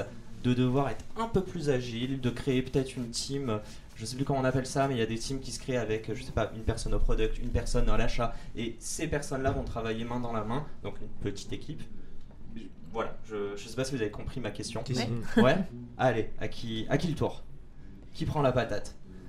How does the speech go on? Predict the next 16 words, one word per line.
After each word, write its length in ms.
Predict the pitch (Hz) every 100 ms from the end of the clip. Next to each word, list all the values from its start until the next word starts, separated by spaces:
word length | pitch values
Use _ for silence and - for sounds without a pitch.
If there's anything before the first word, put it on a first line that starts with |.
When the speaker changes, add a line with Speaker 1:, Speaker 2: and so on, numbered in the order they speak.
| -
Speaker 2:
Je 80 | -
vais 60 | -
peut-être 220 | 113 127
recommencer 420 | 117 117 110 -
parce 160 | 117 -
que 80 | 110
c'est 120 | 113
un 80 | 110
sujet 200 | 117 120
qu'on 120 | 117
connaît, 300 | 120 110 110
qu'on 120 | 131
connaît 240 | - 113 110
bien 160 | 110
chez 200 | 107 123
nous. 140 | 131